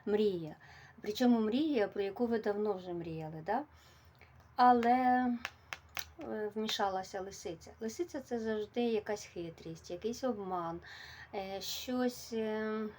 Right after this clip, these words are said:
нещире. Е, або це якась, е, людина, яка перешкодила вам,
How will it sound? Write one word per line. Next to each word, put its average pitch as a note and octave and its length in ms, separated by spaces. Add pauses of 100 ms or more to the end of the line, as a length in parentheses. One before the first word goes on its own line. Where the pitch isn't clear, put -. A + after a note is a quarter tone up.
(220)
нещире. G#3+ 840 (600)
Е, F3+ 220 (240)
або A#3 380
це B3 220
якась, A3+ 500
е, G#3+ 260 (400)
людина, G3+ 720 (1000)
яка G#3 640 (380)
перешкодила F3+ 800
вам, E3+ 340